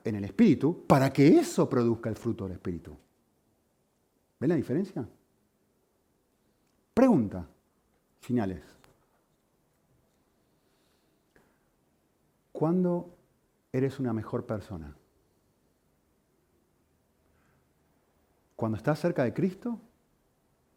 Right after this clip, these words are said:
o cuando estás lejos de Él? ¿Cuando Jesús es tu perla de gran precio? ¿O cuando te enfocás en, en cualquier espectáculo del mundo que hayas comprado? Una casa,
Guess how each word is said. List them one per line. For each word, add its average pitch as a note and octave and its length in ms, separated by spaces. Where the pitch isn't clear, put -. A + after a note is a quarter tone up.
o - 100
cuando G#2+ 180
estás A#2+ 200
lejos B2 280
de F2+ 80
Él? C#2+ 120
¿Cuando C#3+ 320
Jesús B3 580
es - 160
tu - 160
perla A#3 300
de D#3 80
gran F3+ 280
precio? B3 500
¿O D3+ 120
cuando D#3+ 260
te E3+ 80
enfocás E3 460
en, E3 320
en F3 340
cualquier F3 400
espectáculo A3+ 580
del F3+ 100
mundo A3 200
que F#3 80
hayas E3 140
comprado? G#2+ 540
Una C3 260
casa, F3 800